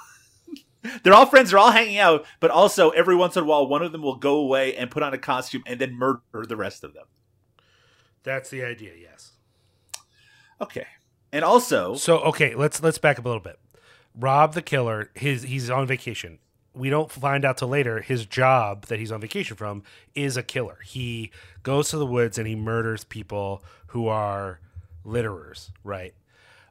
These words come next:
Speaker 2: Uh, and then there's this cheerleader party, and the cheerleader, <sighs> again, we should look up her character name. I don't know what it is,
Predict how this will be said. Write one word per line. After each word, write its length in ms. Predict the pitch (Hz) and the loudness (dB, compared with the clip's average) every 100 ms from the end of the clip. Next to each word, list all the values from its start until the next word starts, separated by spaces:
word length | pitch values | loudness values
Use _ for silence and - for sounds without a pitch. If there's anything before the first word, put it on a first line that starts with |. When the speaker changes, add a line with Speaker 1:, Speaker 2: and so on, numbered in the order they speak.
| - | -4
Speaker 2:
Uh, 240 | 117 107 113 | -2 -2 -2
and 100 | 123 | -2
then 180 | 135 | -2
there's 220 | 127 127 - | -2 -6 -6
this 160 | 113 | -8
cheerleader 480 | - 196 190 139 110 | -6 -4 -4 -4 -6
party, 440 | - 95 90 101 _ | -10 -14 -14 -20 _
and 220 | 113 120 | -12 -8
the 240 | 113 107 107 _ _ - | -6 -6 -8 _ _ -16
cheerleader, 920 | - - 156 170 165 143 135 123 123 - - - | -12 -10 -8 -6 -6 -4 -4 -4 -6 -12 -18 -18
<sighs> 180 | - - | -18 -16
again, 500 | 110 110 131 120 107 | -14 -8 -6 -6 -6
we 100 | 117 | -10
should 160 | 123 | -10
look 140 | 113 117 | -8 -10
up 180 | 107 _ | -12 _
her 160 | 95 104 | -18 -18
character 360 | - 110 104 104 | -14 -14 -14 -14
name. 160 | 101 | -14
I 80 | 101 | -16
don't 300 | 98 104 95 | -14 -16 -16
know 220 | 104 98 | -16 -16
what 220 | 95 98 | -16 -18
it 100 | 92 | -20
is, 280 | 92 80 - | -20 -20 -20